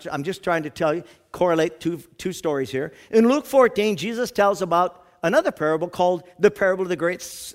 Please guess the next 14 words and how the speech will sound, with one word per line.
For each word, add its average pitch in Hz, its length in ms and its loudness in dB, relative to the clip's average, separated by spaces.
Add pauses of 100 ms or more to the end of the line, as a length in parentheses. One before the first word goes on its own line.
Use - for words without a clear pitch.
Supper. - 480 -2 (420)
And 220 340 4 (200)
there 226 160 8
were 214 100 6
three 349 320 0
excuses 214 800 -4 (160)
that 214 240 4
came 277 240 2
between 226 580 -2
the 190 120 4
master 190 640 -2 (400)
and 214 160 4
his 185 180 -2
friends 127 580 -4